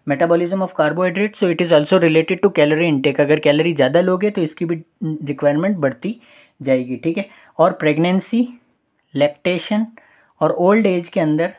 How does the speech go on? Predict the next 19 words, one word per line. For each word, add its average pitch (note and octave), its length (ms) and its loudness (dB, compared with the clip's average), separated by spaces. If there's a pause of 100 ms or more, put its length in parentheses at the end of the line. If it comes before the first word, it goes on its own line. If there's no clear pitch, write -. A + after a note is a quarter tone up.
(360)
वन D#3 200 2
पॉइंट G3+ 240 2
फ़ाइव F3+ 180 2
तो F#3 120 0
ये G3+ 160 0
नॉर्मल F3+ 460 2
अपने F#3+ 240 0
लिए, G3 160 0
सबके - 320 -6
लिए D3+ 220 -4
है, B2+ 200 -8
ठीक E3+ 160 -4
है। A#3+ 120 -10 (600)
तो F3+ 100 -2
उनके E3+ 260 2
अंदर G#3+ 220 2 (120)
पॉइंट G3 280 0
टू G#3+ 140 -2
to G#3+ 140 -6